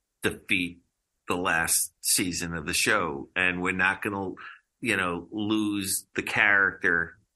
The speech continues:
you know, of Dax." It just seemed like we could not lose that character,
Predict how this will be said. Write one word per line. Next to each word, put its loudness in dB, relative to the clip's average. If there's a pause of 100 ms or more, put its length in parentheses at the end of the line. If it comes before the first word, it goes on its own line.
(560)
you 0
know, -2
of -4
Dax." 0
It -10
just 0
seemed -4
like -4
we -4
could -4
not -2
lose -4
that -2
character, 0